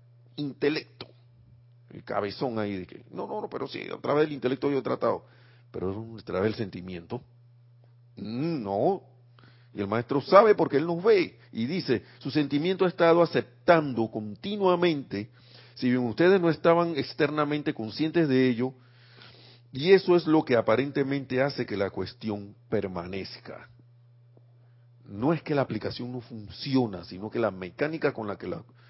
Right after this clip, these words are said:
con la cual la estoy haciendo no está completa. Esto es puro cabezón nada más. Me aprendí la cosa de memoria, pero no le metí el sentimiento, el feeling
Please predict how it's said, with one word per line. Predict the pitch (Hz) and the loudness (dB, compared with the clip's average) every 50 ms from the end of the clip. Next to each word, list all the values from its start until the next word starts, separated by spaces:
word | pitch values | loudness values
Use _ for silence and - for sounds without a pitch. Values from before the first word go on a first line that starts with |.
| _ - | _ -18
con | - - 90 | -14 -12 -10
la | 85 85 | -10 -8
cual | - 95 104 92 | -2 -2 -2 -2
la | 87 90 | -2 -6
estoy | 87 - 113 135 | -6 -4 -2 -2
haciendo | 135 - - 135 131 131 139 135 - _ _ _ _ _ _ _ _ _ _ _ _ _ _ | -2 -2 -4 -8 -6 -6 -8 -10 -10 _ _ _ _ _ _ _ _ _ _ _ _ _ _
no | - 107 107 | -10 -10 -10
está | - - 95 95 | -10 -10 -14 -12
completa. | - 113 95 92 87 - 120 123 120 107 - - - - - _ _ _ _ _ _ _ _ _ _ _ _ _ _ _ _ _ _ _ _ _ _ _ _ _ _ _ _ _ _ _ _ _ _ _ _ _ _ _ _ _ _ _ _ _ _ - | -12 -12 -14 -12 -6 -4 -2 -2 -2 -4 -6 -12 -20 -20 -20 _ _ _ _ _ _ _ _ _ _ _ _ _ _ _ _ _ _ _ _ _ _ _ _ _ _ _ _ _ _ _ _ _ _ _ _ _ _ _ _ _ _ _ _ _ _ -20
Esto | 98 - - | -16 -12 -8
es | 131 | -2
puro | 147 160 151 147 | 0 0 0 2
cabezón | - 120 101 98 98 - 131 120 107 | 2 2 0 0 -2 -4 -6 -6 -6
nada | 95 92 | -6 -8
más. | 87 87 85 - - - - - _ _ _ _ _ _ _ _ _ _ _ | -10 -10 -12 -14 -18 -20 -20 -20 _ _ _ _ _ _ _ _ _ _ _
Me | - 98 | -8 -8
aprendí | 98 98 - 92 101 120 | -6 -6 -6 -6 -4 -2
la | 131 135 | -2 -2
cosa | 120 127 120 147 | -2 -2 -4 -4
de | 131 | -4
memoria, | 107 98 110 123 131 143 135 131 - | -4 -4 -2 0 2 2 2 0 0
pero | - 104 95 95 90 - - _ _ _ _ _ _ _ _ _ _ _ _ _ _ _ _ _ _ _ _ _ _ - - | -2 -4 -4 -4 -8 -10 -18 _ _ _ _ _ _ _ _ _ _ _ _ _ _ _ _ _ _ _ _ _ _ -20 -16
no | 104 104 107 110 123 135 | -12 -8 -4 0 2 4
le | 139 131 | 4 2
metí | 110 101 98 - 127 | 2 0 -4 -2 -2
el | 120 120 123 117 - - | 0 0 -2 -4 -6 -8
sentimiento, | - 117 101 98 90 - 95 107 120 123 123 - 120 113 | -8 -8 -8 -8 -12 -12 -10 -8 -8 -8 -8 -4 -4 -4
el | 101 95 | -4 -4
feeling | 92 - - - 196 180 156 143 127 113 98 90 | -8 -10 -10 -8 -8 -4 -2 -2 -2 -2 -4 -12